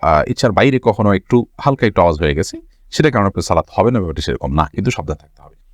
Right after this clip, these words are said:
শাহিন, আপনি আমাদের আসুন্নাহ ফাউন্ডেশনের YouTube চ্যানেলে প্রশ্ন করেছেন, আমি একজন সৌদি প্রবাসী, সামনে রমাদান মাস আসছে, রমাদান মাসে আল্লাহর রাস্তায় খরচ করলে সওয়াব বেশি হয়। এখন আমি যদি রমাদান মাস আসার কিছুদিন আগেই কাউকে সারি ইফতারের খাবার সামগ-, সামগ্রীর জন্য টাকা দিয়ে দিই,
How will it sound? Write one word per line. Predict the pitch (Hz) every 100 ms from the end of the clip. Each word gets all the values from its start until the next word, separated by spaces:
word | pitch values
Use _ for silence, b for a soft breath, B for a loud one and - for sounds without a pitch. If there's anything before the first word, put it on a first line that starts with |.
| _ _
শাহিন, | - 135 160
আপনি | 139 120 131 127
আমাদের | 110 104
আসুন্নাহ | 98 123
ফাউন্ডেশনের | 117 110 104 98 127
YouTube | 147 175
চ্যানেলে | - 120 107
প্রশ্ন | - -
করেছেন, | 92 78 - -
আমি | 101
একজন | 101 101
সৌদি | 98 - 147 123
প্রবাসী, | 90 80 - 196 -
সামনে | - 151 170
রমাদান | 147 113
মাস | 107 104 - -
আসছে, | 104 - - - 135 135
রমাদান | 98 104
মাসে | 117 117 147
আল্লাহর | 101 90
রাস্তায় | 87 90
খরচ | - 123 -
করলে | 117
সওয়াব | 104 92
বেশি | 76 - 76
হয়। | 73 - _
এখন | 117 113 139 135
আমি | 117 147
যদি | 156
রমাদান | 135 117 117
মাস | 113 110 139 151 - _
আসার | - - - 123 123
কিছুদিন | - 175 165 170 170
আগেই | 95 92 127
কাউকে | 123 107 98 107
সারি | 131 139
ইফতারের | 135 - 110 98
খাবার | 95 92
সামগ-, | - - 98 98 - _ -
সামগ্রীর | - 120 139 180
জন্য | 143 123
টাকা | 117 92 90
দিয়ে | 82 85
দিই, | 156